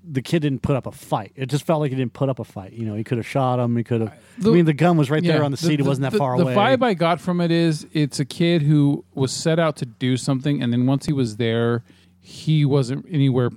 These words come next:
Speaker 2: prepared to do it, when
Speaker 1: Right.
Speaker 2: even though he thought he was.
Speaker 1: Yeah, but I mean, he could have hit the guy in the arm. He could have
Speaker 2: Yeah.
Speaker 1: whatever. It doesn't, or bit him.
Speaker 2: Yeah.
Speaker 1: Whatever. You know, um, it's, it's such a minor thing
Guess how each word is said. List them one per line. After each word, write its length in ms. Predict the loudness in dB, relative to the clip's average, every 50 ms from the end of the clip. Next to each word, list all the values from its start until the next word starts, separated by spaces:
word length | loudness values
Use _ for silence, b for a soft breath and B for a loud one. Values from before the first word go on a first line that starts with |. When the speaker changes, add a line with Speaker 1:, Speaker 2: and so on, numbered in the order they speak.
| -10 _ -18 -12
Speaker 2:
prepared 540 | -10 -10 -8 -8 -4 -2 -2 0 0 -2 -2
to 60 | -6
do 320 | -12 -10 -6 -4 -2 -2 -2
it, 120 | -2 -4 -6
when 140 | -6 -2 0 2
Speaker 1:
Right. 220 | 0 0 0 -2
Speaker 2:
even 240 | -4 -2 -2 -2 -2
though 100 | -2 -2
he 60 | -4
thought 300 | -4 -6 -6 -4 -4 -4
he 80 | -4 -6
was. 360 | -6 -8 -8 -10 -12 -8 -2
Speaker 1:
Yeah, 200 | 0 0 0 2
but 100 | 2 2
I 40 | 2
mean, 100 | 4 2
he 80 | 2 2
could 140 | 0 0
have 100 | 0 0
hit 140 | 0 -2 -2
the 60 | -2
guy 180 | -2 -2 0 0
in 60 | 0 -2
the 80 | -2
arm. 500 | -2 0 0 0 0 0 0 0 0 0
He 60 | 0
could 140 | 0 0 -2
have 100 | -2 -2
Speaker 2:
Yeah. 80 | -4 -2 0
Speaker 1:
whatever. 360 | 2 2 2 2 0 -4 -8 -6
It 60 | -2
doesn't, 320 | -2 -2 -2 -2 -4 -8 -10 B B B B B B B B B
or 120 | 0 0 0
bit 260 | 2 2 4 4 4
him. 220 | 4 2 0 -2 _ _ _ _ _ -6
Speaker 2:
Yeah. 200 | -4 -2 0 0
Speaker 1:
Whatever. 500 | 2 2 4 4 2 0 -2 -4 -4 -4 -4
You 100 | -2 -2
know, 220 | 0 0 -2 -4 -6 -8 -10 -10 -6 -2
um, 340 | -2 0 0 0 -2 -4 -2 -2
it's, 380 | -2 -2 -2 -6 -12 -16 -18 b b b b b b -4 -4 -6 _ _ 0
it's 200 | 0 0 0 0
such 260 | -2 0 0 0 2
a 80 | 2 2
minor 500 | 2 2 2 2 2 2 2 2 2 0
thing 540 | 0 -2 -2 0 0 2 2 2 0 -2